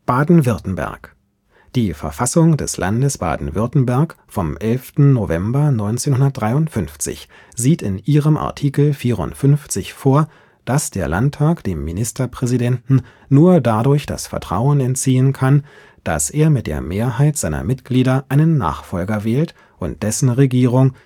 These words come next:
in der von der Verfassung regelmäßig vorgesehenen Weise vom Landtag bestätigt. Artikel vierundfünfzig Absatz eins der Verfassung von Baden-Württemberg.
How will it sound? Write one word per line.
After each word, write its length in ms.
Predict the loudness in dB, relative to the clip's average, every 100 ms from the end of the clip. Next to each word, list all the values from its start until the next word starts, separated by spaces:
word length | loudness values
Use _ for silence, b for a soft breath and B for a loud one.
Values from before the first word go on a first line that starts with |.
| b b
in 200 | 0 0
der 260 | 0 -4 -8
von 220 | -8 -6
der 120 | -6 -8
Verfassung 640 | -12 -4 -2 4 4 2
regelmäßig 920 | 0 -2 0 0 0 -2 -2 -6 -2
vorgesehenen 880 | -2 0 -2 0 0 2 4 4 2
Weise 480 | 0 -2 -4 -6
vom 260 | 0 2 4
Landtag 640 | 2 0 -2 -4 -4 -8
bestätigt. 680 | -4 -2 -2 -6 -8 -14 -20 _ _ _ _ _ _ _ _ _
Artikel 520 | -4 0 0 2 2
vierundfünfzig 1040 | 2 2 4 2 4 2 2 -2 -2 -2
Absatz 420 | -6 -6 -8 -8 -6
eins 400 | -2 0 -2 -2
der 120 | -4
Verfassung 540 | -4 -4 -4 -2 -4 0
von 180 | -2
Baden-Württemberg. 920 | 0 -2 0 0 -2 -6 -8 -8 -12